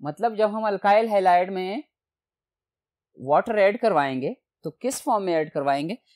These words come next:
या तो हम वाटर के साथ रिएक्ट करवाएंगे या अल्कलीज के साथ, जैसे पोटेशियम हाइड्रोक्साइड है, पोटेशियम हाइड्रोक्साइड को अगर हम वाटर में डिसॉल्व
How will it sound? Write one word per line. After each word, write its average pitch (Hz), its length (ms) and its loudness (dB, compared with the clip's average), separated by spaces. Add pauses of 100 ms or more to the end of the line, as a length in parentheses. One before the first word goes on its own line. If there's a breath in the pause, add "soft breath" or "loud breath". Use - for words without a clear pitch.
(120)
या 180 140 4
तो 196 140 2
हम 208 200 0
वाटर 202 280 4
के 240 120 0
साथ 233 260 2
रिएक्ट 226 280 0
करवाएंगे 240 600 2 (300)
या 214 320 6 (800)
अल्कलीज 233 560 0
के 156 120 -6
साथ, 127 220 -4
जैसे 175 240 -8
पोटेशियम 233 520 -4
हाइड्रोक्साइड 185 720 0
है, 101 160 -20 (300)
पोटेशियम 214 480 -2
हाइड्रोक्साइड 202 800 0
को 196 120 -4
अगर 170 200 -2
हम 175 220 -8
वाटर 170 300 0
में 196 180 -4
डिसॉल्व 143 400 0